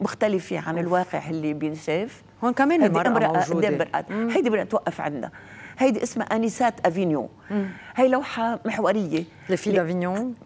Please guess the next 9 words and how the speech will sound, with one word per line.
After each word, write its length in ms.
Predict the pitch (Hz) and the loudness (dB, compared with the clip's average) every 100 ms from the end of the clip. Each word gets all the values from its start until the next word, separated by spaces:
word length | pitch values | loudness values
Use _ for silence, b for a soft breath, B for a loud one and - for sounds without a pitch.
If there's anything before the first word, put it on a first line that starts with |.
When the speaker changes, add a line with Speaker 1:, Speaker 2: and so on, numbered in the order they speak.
| - | -4
Speaker 1:
آه، 60 | |
ل-، 180 | 196 220 - | 0 0 4
Speaker 2:
لمادموزيل 560 | 214 220 208 208 220 | 6 6 4 4 6
Speaker 1:
لدوموزيل، 400 | 233 220 196 170 | 6 6 6 6
لدوموزيل 200 | 170 180 | 6 4
Speaker 2:
دافينيون. 440 | 190 185 180 160 147 | 4 4 2 2 2
Speaker 1:
دافينيون. 460 | 180 170 151 135 - B B B B - | 0 0 -4 -6 -10 B B B B -2
لوحة 320 | 247 277 - | 0 0 -4
محورية، 880 | 233 226 220 196 208 175 180 214 254 | -4 -4 0 0 0 -2 -2 -2 -4